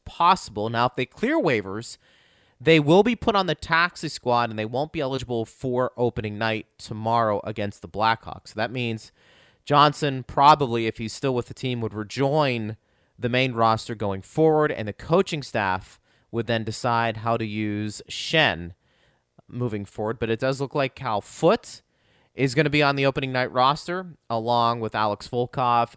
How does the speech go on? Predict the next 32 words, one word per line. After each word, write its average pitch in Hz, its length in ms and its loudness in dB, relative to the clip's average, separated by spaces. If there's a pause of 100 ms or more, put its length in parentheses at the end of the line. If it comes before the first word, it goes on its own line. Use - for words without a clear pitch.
and 110 180 -6
Matthew 95 380 -6
Joseph. 135 720 0
There 92 140 -8
had 87 120 -12
been 92 140 -12
some 92 200 -16
questions 110 600 -4
as 95 100 -16
to - 100 -14
whether 101 300 -2
or 98 60 -6
not 95 480 -4
both 104 240 0
of 120 60 -10
those 123 200 -4
players 123 600 -6
would 120 340 -4 (420)
make 120 280 -4
the 123 80 -4
team. 131 240 -6
Now, 156 160 4
the 160 100 2
roster 190 400 4
could 214 220 0
look 202 260 -2
differently 196 400 -2
moving 185 300 0
forward 185 420 2
for 175 160 -4
sure, 185 420 -2
but 151 300 -2